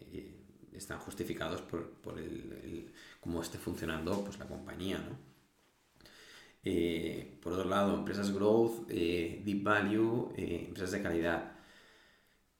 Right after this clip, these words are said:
Si tuviera que elegir únicamente una, mm, quizás haría las empresas, eh, elegiría las empresas de calidad.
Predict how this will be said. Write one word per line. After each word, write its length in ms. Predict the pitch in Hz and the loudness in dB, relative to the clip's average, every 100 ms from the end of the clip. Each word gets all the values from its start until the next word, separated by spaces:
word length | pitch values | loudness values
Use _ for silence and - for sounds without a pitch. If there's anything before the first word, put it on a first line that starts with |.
| _ | _
Si 300 | - 110 101 | 4 6 6
tuviera 300 | 101 98 151 | 6 8 10
que 60 | |
elegir 300 | 160 110 104 | 8 8 4
únicamente 560 | 95 92 95 87 82 78 | 4 4 4 4 2 2
una, 560 | 80 117 87 135 - - - - - - _ _ _ _ _ - | 4 4 4 2 -2 -8 -14 -20 -20 -20 _ _ _ _ _ -2
mm, 720 | 117 107 104 101 98 87 90 | 0 0 -2 -4 -4 -6 -8
quizás 360 | - 107 107 135 | -2 4 4 6
haría 580 | 113 110 131 147 - - | 4 6 6 6 2 -4
las 160 | 101 | -4
empresas, 280 | 98 - - | -4 -4 -6
eh, 240 | 104 85 - | -4 -4 -4
elegiría 360 | 95 - - | -4 -2 2
las 140 | 117 107 | 2 2
empresas 240 | 95 98 | -2 -4
de 60 | 98 | -2
calidad. 580 | 78 76 82 76 - | -2 0 0 0 -6